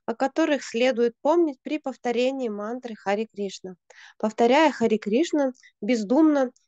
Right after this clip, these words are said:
невозможно достичь экстаза. Комментарий. "Существует десять оскорблений,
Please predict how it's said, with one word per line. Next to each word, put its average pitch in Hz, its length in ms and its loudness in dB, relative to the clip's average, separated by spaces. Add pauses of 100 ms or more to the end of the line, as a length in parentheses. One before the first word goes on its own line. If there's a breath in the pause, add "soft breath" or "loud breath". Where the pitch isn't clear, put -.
(120)
невозможно 226 920 0
достичь 214 500 -4
экстаза. 185 640 -4 (460 soft breath)
Комментарий. 226 720 -2 (380 soft breath)
"Существует 269 800 0
десять 277 380 0
оскорблений, 240 800 2